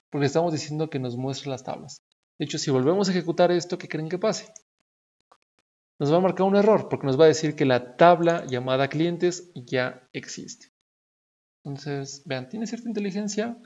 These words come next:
pero también no hay que abusar. Siempre tenemos que asegurarnos que no estamos mandando muchas veces el mismo nombre.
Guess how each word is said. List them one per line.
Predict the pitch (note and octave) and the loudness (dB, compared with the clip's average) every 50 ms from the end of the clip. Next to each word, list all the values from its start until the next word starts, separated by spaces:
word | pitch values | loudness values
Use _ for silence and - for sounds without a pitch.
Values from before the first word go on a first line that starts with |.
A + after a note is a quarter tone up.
| _ _ _ _ _ _ _ | _ _ _ _ _ _ _
pero | - D3 D3 | -4 -2 0
también | D3 C#3+ C#3+ C#3+ | 0 0 0 0
no | C#3+ | 0
hay | D3+ D#3 | -2 -2
que | D3+ - D#3+ | -2 -2 -2
abusar. | C#3+ B2 A#2 - C3+ - - - | -2 -2 -4 -6 -8 -8 -8 -10
Siempre | - F3 F#3 G3+ G3 | -12 -10 -10 -6 -6
tenemos | G3 F#3+ F3+ F#3 | -6 -6 -6 -8
que | - - D#3 D3 C#3 C3 | -8 -6 -6 -4 -2 -2
asegurarnos | B2 B2 B2 - C#3+ B2 B2+ C3 C3+ C3+ C3+ D3+ C#3 - | -2 -4 -4 -6 -4 -2 0 0 0 -2 -2 -6 -10 -8
que | C#3 | -8
no | B2+ | -8
estamos | B2 - - B2+ C3 B2 B2 | -8 -6 -8 -8 -8 -6 -8
mandando | B2 A#2+ A#2+ A#2+ B2 C3 B2+ B2 B2 B2+ B2+ C3 B2+ - - _ _ _ _ _ _ _ _ | -8 -8 -6 -6 -6 -6 -6 -4 -4 -4 -4 -4 -8 -16 -20 _ _ _ _ _ _ _ _
muchas | - C3+ C#3 C#3+ - - D3 B2+ | -6 -4 -4 -4 -2 0 -2 0
veces | A#2+ B2+ B2+ B2 C3+ B2+ A#2+ | 0 0 -2 -2 -4 -6 -6
el | B2 A#2 A#2 | -6 -4 -4
mismo | A#2+ A#2+ A#2 B2+ C#3+ | -4 -4 -2 -2 -2
nombre. | E3+ F3+ D#3 A#2 G#2 | 0 0 0 -2 -4